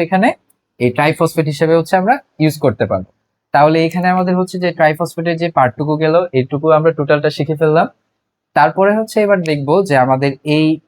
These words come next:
টোটালটা, এই যে অ্যাডেনোসিন ট্রাইফসফেটটা যে আসলো, এটা তো একদম সরাসরি যে ট্রাইফসফেট চলে আসলো এরকম না, এটা হচ্ছে তোমার ধীরে ধীরে একটা ক্রমান্বয়ে একটা প্রসিডিউরের মাধ্যমে চলতে থাকে, যে কিভাবে হচ্ছে আমাদের মনোফসফেট থাকে প্রথমে,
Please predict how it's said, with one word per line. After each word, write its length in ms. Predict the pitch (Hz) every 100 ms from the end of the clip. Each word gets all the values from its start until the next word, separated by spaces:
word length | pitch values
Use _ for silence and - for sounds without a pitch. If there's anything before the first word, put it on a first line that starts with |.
| _ -
টোটালটা, 440 | 175 185 202 196 107 - 139
এই 60 | 143
যে 60 | 170
অ্যাডেনোসিন 480 | 147 147 165 160 175
ট্রাইফসফেটটা 600 | 175 170 175 196 190 208 220
যে 40 | 196 127
আসলো, 180 | - 104 -
এটা 120 | 139 135
তো 40 | 151
একদম 180 | 156 175 -
সরাসরি 460 | 127 139 143 170 180
যে 60 | 196
ট্রাইফসফেট 460 | 180 175 185 - 190
চলে 140 | 196 185
আসলো 160 | 185 208 -
এরকম 300 | 220 220 139 101
না, 60 | 98 - _ _ _
এটা 180 | 143 156 175
হচ্ছে 200 | 185 185 190
তোমার 200 | 190 190 151
ধীরে 160 | 151 151
ধীরে 120 | 165 160
একটা 140 | 165 151
ক্রমান্বয়ে 380 | 143 147 147 143
একটা 120 | 143
প্রসিডিউরের 440 | 143 147 170 160 151
মাধ্যমে 260 | 123 120 113
চলতে 180 | 123 110 110
থাকে, 160 | 104 107
যে 40 | 120
কিভাবে 280 | 127 131 135 143
হচ্ছে 180 | 147 147 147
আমাদের 240 | 143 156 151 _ _ -
মনোফসফেট 600 | 127 139 151 160 147 160 -
থাকে 160 | 151 147
প্রথমে, 300 | 143 147 147